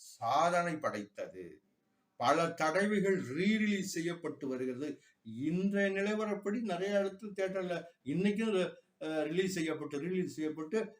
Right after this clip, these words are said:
சிவாஜி ரசிகர்களால் பெரிதும் பாராட்டப்பட்டு வருகிற, வருகிற படம் முதல் மரியாதை. அது கூட முப்பத்தி மூணாவது தேசிய திரைப்பட விருதுகளில்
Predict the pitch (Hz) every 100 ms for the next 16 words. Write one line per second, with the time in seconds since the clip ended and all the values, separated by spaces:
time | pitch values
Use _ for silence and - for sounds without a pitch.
0 | _ - 170 185 170 147 165 185 175 139
1 | 139 165 196 208 220 185 165 165 156 151
2 | 143 135 139 131 127 123 127 123 123 120
3 | 143 208 240 160 131 131 120 101 98 101
4 | - - _ _ _ _ - 107 120 117
5 | 151 170 196 185 - _ _ 120 127 202
6 | 190 190 160 156 147 135 127 123 127 170
7 | 170 170 147 - 156 170 170 147 127 139
8 | 135 135 160 190